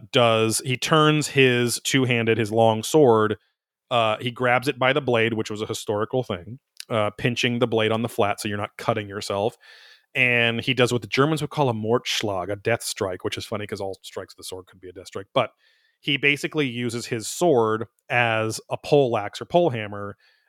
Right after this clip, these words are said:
and he bashes Aaron on the head. He binds with him to deflect, uh, one of Aaron's strikes with his sword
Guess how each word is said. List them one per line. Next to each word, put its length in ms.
and 80
he 80
bashes 580
Aaron 300
on 160
the 80
head. 420
He 120
binds 400
with 140
him 340
to 100
deflect, 540
uh, 160
one 160
of 140
Aaron's 280
strikes 280
with 100
his 200
sword 400